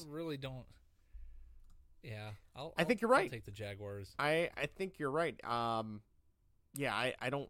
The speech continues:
Speaker 2: think, uh, the Chargers are as good this year as their record says, and ten and seven's good, decent, but all right. Um, next up, we got the thirteen and three Bills versus the nine and eight Dolphins. Vinny, who you got?
Speaker 1: Bills.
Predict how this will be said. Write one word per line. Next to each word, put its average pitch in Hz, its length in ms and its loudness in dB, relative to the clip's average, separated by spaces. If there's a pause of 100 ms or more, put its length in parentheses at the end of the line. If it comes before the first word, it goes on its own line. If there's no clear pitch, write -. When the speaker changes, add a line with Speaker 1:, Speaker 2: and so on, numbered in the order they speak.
(160)
Speaker 2:
think, 123 320 -6
uh, 107 340 2 (120)
the 104 60 -14
Chargers 110 500 -4
are 101 80 -4
as 101 100 -8
good 104 200 -6
this 104 200 -8
year 95 200 -4
as 98 180 -12
their 98 140 -4
record 98 420 -8
says, 98 380 -6
and 92 120 -12
ten 123 160 -2
and 110 140 -4
seven's 98 500 -4
good, 113 140 -6
decent, 110 420 -4
but 92 140 -6 (680)
all - 140 10
right. 196 340 10
Um, 220 520 10 (100)
next 240 400 8
up, 233 320 12
we 196 140 2
got 190 180 8
the 165 80 -10
thirteen 254 400 4
and 196 100 4
three 180 220 0
Bills 170 560 8
versus 156 240 0
the 151 120 0
nine 160 440 4
and 147 340 0
eight 147 280 2 (240)
Dolphins. 131 580 4
Vinny, 143 380 4
who 165 200 4
you 151 140 2
got? 107 340 2 (1080)
Speaker 1:
Bills. 110 460 -6